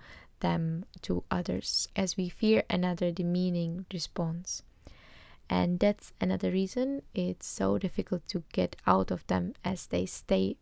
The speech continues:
put within us. When anxiety and depression start to occur very often, we need to find help. The main problem with both depression and anxiety is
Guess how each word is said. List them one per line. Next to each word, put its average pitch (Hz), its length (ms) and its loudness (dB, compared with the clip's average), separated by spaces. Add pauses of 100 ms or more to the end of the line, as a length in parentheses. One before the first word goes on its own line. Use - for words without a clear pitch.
(180)
put - 300 2 (120)
within 175 360 0
us. - 340 -6 (1500)
When 196 340 2 (120)
anxiety 185 880 2
and 175 200 -2
depression 185 680 2
start 180 420 -2
to - 240 2
occur 175 600 0
very 185 280 2
often, 254 500 2 (300)
we 180 380 2
need 190 280 4
to 170 100 0
find 160 340 2
help. 143 340 2 (920)
The 175 440 2
main 247 340 4
problem 175 640 0
with 180 280 0 (100)
both 180 360 4
depression 180 720 4
and 175 360 0
anxiety 165 840 -2
is 175 480 0